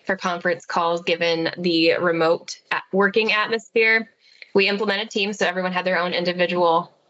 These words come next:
conference lines. So that was more of a, kind of a basic foundation that maybe we're a little bit behind on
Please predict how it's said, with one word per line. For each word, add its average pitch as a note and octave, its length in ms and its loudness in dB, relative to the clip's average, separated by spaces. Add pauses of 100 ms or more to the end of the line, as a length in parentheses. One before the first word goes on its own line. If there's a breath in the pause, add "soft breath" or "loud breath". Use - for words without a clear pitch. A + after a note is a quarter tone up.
conference F#3 400 -4
lines. E3 280 -2 (440)
So G#3+ 100 -4
that G3 60 -2
was A3+ 100 -2
more A#3 220 4
of G3+ 100 0
a, F3+ 320 -2 (560)
kind E4 220 -2
of C4 80 0
a - 20 -6
basic F#3 460 -4
foundation F3+ 800 -2
that E3+ 180 0
maybe G3+ 280 0
we're G3 160 4
a E3+ 60 2
little E3+ 200 2
bit F3+ 120 -2
behind E3+ 480 -2
on A3 400 0